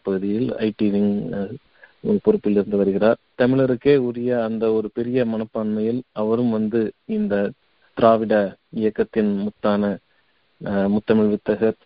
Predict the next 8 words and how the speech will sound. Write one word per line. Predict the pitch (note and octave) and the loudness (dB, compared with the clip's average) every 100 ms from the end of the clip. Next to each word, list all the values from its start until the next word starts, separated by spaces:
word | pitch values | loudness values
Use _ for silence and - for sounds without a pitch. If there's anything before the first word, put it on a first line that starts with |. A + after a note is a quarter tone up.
| - - | -12 -2
டாக்டர் | G#2 - _ _ A2 G2 | -2 -2 _ _ -2 -2
கலைஞர் | - A2 A2 G2+ | 0 2 2 2
அவர்களை | G2+ G2 G#2 - | -2 -2 -6 -6
பற்றி | G2 G#2 G#2+ | -8 -6 -2
இவ்வ-, | G#2+ G#2+ - | 0 -2 -2
இவ்வளவு | B2 A2+ A2 G#2 G#2 A2 | 2 4 4 4 0 -2
உயர்வாக | - A#2+ B2 A2+ A2 A#2+ - | 0 2 4 2 0 -2 -2
பேசியது | A2+ G#2 A2+ G#2 B2 G#2 | -4 -4 -4 0 0 0